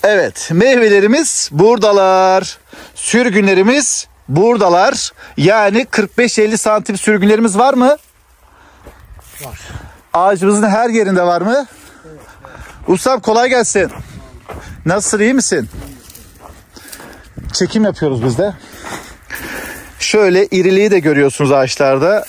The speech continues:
Speaker 1: Sürgün yapısını da görüyorsunuz ağaçlarda. Komşularla kıyaslama yapmayacağım. <laughs> Bıktım artık. <laughs>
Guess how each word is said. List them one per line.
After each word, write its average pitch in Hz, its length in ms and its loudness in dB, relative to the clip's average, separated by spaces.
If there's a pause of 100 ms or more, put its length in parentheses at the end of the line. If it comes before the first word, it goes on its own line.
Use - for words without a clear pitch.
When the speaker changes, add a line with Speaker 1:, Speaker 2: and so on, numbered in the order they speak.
Speaker 1:
Sürgün 160 420 -4
yapısını 175 380 -4
da 170 80 0
görüyorsunuz 127 560 -2
ağaçlarda. 135 600 -2 (1300)
Komşularla 233 640 0
kıyaslama 226 540 -2
yapmayacağım. 220 580 -2 (380)
<laughs> - 320 -12
Bıktım 208 420 -2
artık. 196 300 -2 (260)
<laughs> 190 140 -4